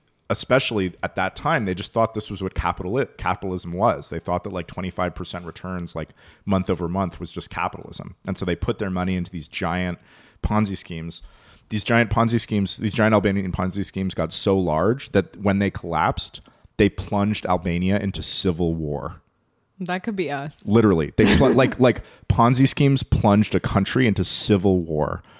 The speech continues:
Speaker 1: The, the south of the country was in such chaos, and, like, the south of the country, like, random people had, like, looted in, in the, in the chaos that, like, ensued, random people had looted arms from, like, military bases and armories
Speaker 2: Mm-hmm.
Speaker 1: in the south of Albania.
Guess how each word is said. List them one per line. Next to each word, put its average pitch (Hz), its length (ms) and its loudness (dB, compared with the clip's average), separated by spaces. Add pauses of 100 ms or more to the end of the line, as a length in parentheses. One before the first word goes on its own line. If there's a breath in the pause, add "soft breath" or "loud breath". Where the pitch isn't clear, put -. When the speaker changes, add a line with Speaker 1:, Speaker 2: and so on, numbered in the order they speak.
(180 loud breath)
Speaker 1:
The, 113 300 6
the 113 140 0
south 123 460 -2
of 123 100 -6
the 110 100 -8
country 143 520 -2
was 101 380 -2 (120)
in 101 140 2
such - 340 0
chaos, 95 500 2
and, 95 140 -2
like, 92 160 0
the 101 80 -6
south 107 260 2
of 117 80 -2
the 101 60 -8
country, 113 400 -2
like, 92 180 -2
random 92 320 -4
people 101 360 -2
had, 90 180 -4
like, 85 220 -8 (300 soft breath)
looted 104 580 2 (600)
in, 127 160 2
in 127 220 -2
the, 117 200 -4
in 123 120 -2
the 110 60 -4
chaos 104 500 0
that, 95 160 -4
like, 87 180 -4
ensued, 92 580 -2 (420 loud breath)
random 113 320 2
people 113 320 0
had 90 120 0
looted 98 540 2
arms 92 400 -2
from, 98 200 -8
like, 85 180 -8
military 95 480 -2
bases 95 400 -4
and 92 100 -8
armories 104 680 -8
Speaker 2:
Mm-hmm. 165 200 -8
Speaker 1:
in 101 60 -2
the 92 80 -2
south 87 300 -2
of 90 100 -6
Albania. 90 560 -2